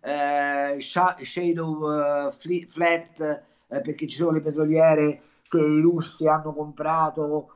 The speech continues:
eh, e quindi la stampa italiana che dice, "Ah, questi boicottano", eh, pa-, sentir parlare di Priolo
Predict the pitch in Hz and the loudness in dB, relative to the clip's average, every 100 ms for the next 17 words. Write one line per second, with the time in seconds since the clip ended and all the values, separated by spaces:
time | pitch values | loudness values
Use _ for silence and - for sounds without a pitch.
0 | _ - 147 160 151 160 160 147 156 147 | _ -4 -2 0 0 -4 -4 -6 -4 -4
1 | 151 - 143 160 147 143 143 135 160 143 | -4 -2 -4 -4 -8 -10 -4 -2 0 -2
2 | 143 143 127 143 160 120 143 165 - 139 | -6 -8 -4 -4 -4 -4 -4 -4 -2 2
3 | 185 156 147 170 160 - 156 175 165 165 | 2 2 -2 -4 -6 -12 -8 -6 -2 0
4 | 170 - 160 165 147 139 160 160 - 175 | 0 -4 -6 -4 -6 -8 -6 -6 -4 -8
5 | 165 170 165 - 156 151 165 160 156 - | -4 -4 -2 -4 0 2 2 0 -8 -16
6 | - - 156 165 165 160 165 160 156 165 | -20 -6 -4 4 6 6 4 2 0 -4
7 | - | -8